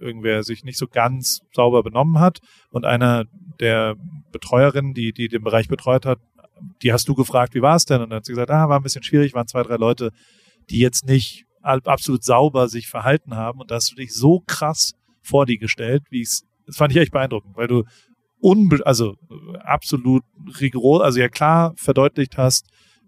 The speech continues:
„Ich ruf die sofort an, ich werd sofort einschreiten“ und also so, so als allererstes Mitarbeiter schützen, als allererstes, du hast dich so stringent vor die hingestellt, wie ich selten das erlebt habe, weil man hätte ja auch sagen können, „Na ja, was hast du falsch gemacht, wo hast du dich vielleicht daneben, die sind aber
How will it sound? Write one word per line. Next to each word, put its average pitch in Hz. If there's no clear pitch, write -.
„Ich 131
ruf 143
die 139
sofort 143
an, 135
ich -
werd 123
sofort 139
einschreiten“ 131
und 120
also 117
so, 117
so 113
als 131
allererstes 147
Mitarbeiter 110
schützen, 123
als 123
allererstes, 131
du -
hast 117
dich 110
so 151
stringent 135
vor 135
die 127
hingestellt, 123
wie 117
ich -
selten 123
das 110
erlebt 127
habe, 110
weil 110
man 143
hätte 120
ja 117
auch 117
sagen 120
können, 113
„Na 110
ja, 120
was 113
hast 117
du 127
falsch 120
gemacht, 120
wo 110
hast 113
du 139
dich 131
vielleicht 123
daneben, 117
die 113
sind 127
aber 123